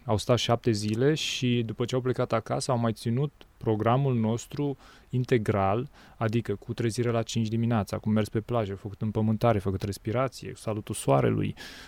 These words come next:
uh, alimentație numai cu sucuri naturale. Au mai ținut programul acesta încă două săptămâni.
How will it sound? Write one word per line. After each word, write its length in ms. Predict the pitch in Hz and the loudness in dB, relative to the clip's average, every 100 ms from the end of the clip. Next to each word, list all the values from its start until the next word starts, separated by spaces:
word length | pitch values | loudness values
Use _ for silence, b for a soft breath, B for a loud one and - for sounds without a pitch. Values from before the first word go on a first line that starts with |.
| B | B
uh, 100 | 120 110 107 110 107 107 107 104 | -4 -2 0 -2 -2 -4 -4 -4
alimentație 1040 | 113 113 110 117 120 - 117 113 113 110 107 107 113 | -2 0 0 -2 -4 -2 -2 2 2 0 -2 -2 -2
numai 360 | 131 127 113 | 0 0 0
cu 220 | - - | -2 -2
sucuri 500 | 117 - - 120 123 | -4 -4 -4 0 2
naturale. 920 | 110 104 110 107 113 139 113 107 101 107 B B B B | 4 2 2 4 8 8 8 8 6 2 B B B B
Au 120 | 120 | 2
mai 120 | 117 | 2
ținut 220 | - 147 | 2 0
programul 680 | - 117 127 139 120 113 113 | 2 4 6 6 4 2 2
acesta 480 | 110 - 147 - 123 | 0 0 -2 2 2
încă 180 | 139 123 | 4 4
două 200 | 131 123 | 4 2
săptămâni. 460 | 113 - 110 - | 0 -2 -4 -4